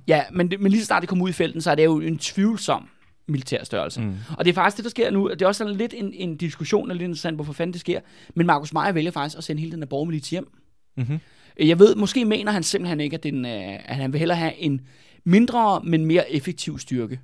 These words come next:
Speaker 2: Mm.
Speaker 1: af, af lejesoldater. Og med alt det, han har fået skrabet sammen, både med de forstærkninger, han selv bragte med fra Lübeck, og folk, han har fået af Grev Christoffer, så kom, man, kommer man faktisk op og rammer omkring tre tusind lejesoldater.
Speaker 2: Okay,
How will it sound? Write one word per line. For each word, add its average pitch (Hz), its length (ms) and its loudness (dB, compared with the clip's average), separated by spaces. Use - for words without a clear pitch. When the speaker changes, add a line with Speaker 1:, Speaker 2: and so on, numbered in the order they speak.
Speaker 2:
Mm. 123 260 -2
Speaker 1:
af, 139 160 4
af 135 80 -4
lejesoldater. 110 460 -6
Og 156 120 -4
med 175 160 0
alt 226 140 -2
det, 233 100 2
han 208 80 -2
har 170 80 -8
fået 175 160 -2
skrabet 139 280 -4
sammen, 160 200 -4
både 175 160 2
med 165 80 -4
de 156 80 -2
forstærkninger, 151 400 -2
han 131 80 -6
selv 202 180 0
bragte 156 220 -2
med 151 100 0
fra 160 80 -2
Lübeck, 156 340 0
og 135 280 -6
folk, 156 240 -6
han 156 80 -10
har 139 60 -8
fået 147 140 -6
af 147 60 -4
Grev 139 140 -6
Christoffer, 135 340 -6
så 147 60 -10
kom, 165 120 -4
man, 143 160 -2
kommer 151 240 -2
man 135 40 -2
faktisk 143 200 0
op 139 80 0
og 131 80 -2
rammer 135 260 -4
omkring 143 300 -8
tre 143 240 -6
tusind 151 480 -8
lejesoldater. - 440 -14
Speaker 2:
Okay, 123 180 2